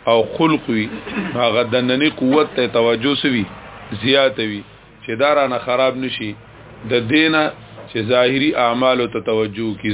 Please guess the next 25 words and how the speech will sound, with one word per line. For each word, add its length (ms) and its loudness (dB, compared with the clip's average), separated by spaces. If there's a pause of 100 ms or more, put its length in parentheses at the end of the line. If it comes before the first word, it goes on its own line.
ظاهري 360 4
اعمالو 440 4
ته 180 0
دومره 280 0
توجه 520 0 (420)
نه 160 0
وي. 200 0 (2250)
نو 100 -2
«فيحصي 640 4
عليها 440 4
الأعمال.» 640 2 (840)
نو 120 0
راګیرئ 560 4
چې 200 -2
کم 220 0
دنو 220 2
په 200 2
دې 80 4 (140)
اخلاقو 500 0
باندې 320 0
اعمالو 480 2
لره 160 2
داسې 340 2 (100)
قسم 300 -4
احسا 380 -2